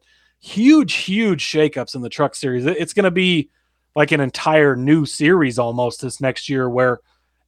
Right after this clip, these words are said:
everything has changed. And we see that a decent amount in the lower series. I mean, even in the Xfinity Series, a lot of guys come, a lot of guys go as they, as they move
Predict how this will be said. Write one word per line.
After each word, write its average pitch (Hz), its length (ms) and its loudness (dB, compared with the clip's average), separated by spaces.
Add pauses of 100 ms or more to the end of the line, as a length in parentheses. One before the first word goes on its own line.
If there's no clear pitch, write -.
everything 139 640 -2
has 117 240 -2
changed. 143 640 -2
And 151 440 0 (760)
we 220 100 0
see 233 240 0
that 180 440 4 (280)
a 254 80 4
decent 185 340 0
amount 156 320 6
in 151 120 2
the 143 80 4
lower 151 420 4
series. 151 520 2
I 139 40 4
mean, 139 300 -2 (560)
even 175 240 0
in 156 60 2
the 147 60 4
Xfinity 151 480 0
Series, 151 300 4
a 127 60 -4
lot 135 180 2
of 135 60 -2
guys 135 200 0
come, 147 280 2
a - 20 4
lot 143 100 6
of 135 60 2
guys 127 220 0
go 143 260 4
as 135 100 2
they, 131 220 0
as 135 140 0
they 123 100 -2
move 139 400 0